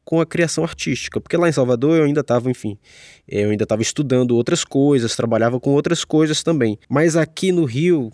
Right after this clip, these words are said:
desde que me mudei, basicamente foi isso. E toda vez que eu retorno pra Bahia, eu percebo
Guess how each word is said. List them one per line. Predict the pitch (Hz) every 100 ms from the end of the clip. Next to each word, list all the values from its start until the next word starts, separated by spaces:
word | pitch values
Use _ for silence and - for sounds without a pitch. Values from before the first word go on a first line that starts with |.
| -
desde | 135 151
que | -
me | 147
mudei, | 143 127 143 165 165
basicamente | - 156 147 - 143 143 -
foi | 165 175
isso. | 123 - - - _ -
E | 185
toda | 240 254
vez | 180 180 -
que | 165
eu |
retorno | 131 131 - 156 196 156
pra | 135 127
Bahia, | 110 107 135 139 104 98 _ _ _
eu | 135 135
percebo | 131 156 135 - - 165 139